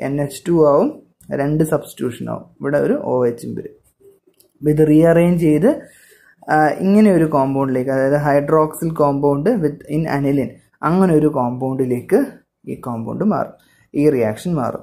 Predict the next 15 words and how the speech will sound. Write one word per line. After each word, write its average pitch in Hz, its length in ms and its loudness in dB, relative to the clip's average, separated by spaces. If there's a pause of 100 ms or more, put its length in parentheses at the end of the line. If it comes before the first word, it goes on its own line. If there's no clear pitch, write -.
(120)
അതായത് 143 420 2
ഇലക്ട്രോലൈറ്റിക് 165 500 0
റിഡക്ഷൻ 160 420 0
തന്നെ 160 160 -2
വീക്ക് 151 400 -2
ആസിഡ് 170 300 2
ആണെങ്കിൽ 151 320 0
പ്രൈമറി 131 580 -4
അമീൻ, 156 400 -2 (440)
ആ, 147 60 0 (680)
aniline 170 340 2
കിട്ടും, 254 300 -4 (580)
സ്ട്രോങ്ലി 180 520 2
അസിഡിക് 165 380 0
ആണെങ്കിൽ 156 460 0